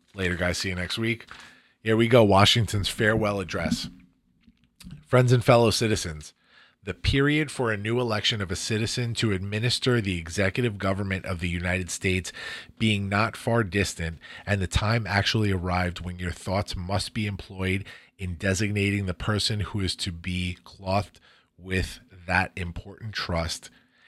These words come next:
it appears to me proper, especially as it may conduce to a more distinct expression of the public voice,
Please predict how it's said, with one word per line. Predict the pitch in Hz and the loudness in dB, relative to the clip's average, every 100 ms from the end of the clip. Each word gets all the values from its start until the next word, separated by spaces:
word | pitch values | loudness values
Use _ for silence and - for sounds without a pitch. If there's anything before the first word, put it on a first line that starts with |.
| _ | _
it | 101 | -4
appears | 92 - - 113 113 - | -2 -2 -2 2 2 0
to | 113 | -4
me | 101 95 92 | -4 -4 -4
proper, | 90 - 107 104 - 107 | -4 -6 0 0 0 -2
especially | 85 101 - 104 - 120 113 | -2 -4 0 0 2 0 -2
as | 98 87 | -2 -4
it | 90 95 | -6 -8
may | 98 95 | -4 -4
conduce | - 95 85 98 107 - - | -4 -8 -6 -2 -2 -2 -4
to | - 101 | -4 -4
a | 87 | -6
more | 92 98 107 | -10 -6 -4
distinct | 90 92 - 107 117 - | -4 -8 -6 -4 -4 -6
expression | 101 - 107 101 - 104 104 - - - | -8 -4 -2 0 0 -4 -8 -14 -20 -12
of | 92 | -6
the | 87 | -6
public | - 101 107 127 | -2 -2 0 0
voice, | - 101 98 95 | -2 -2 0 0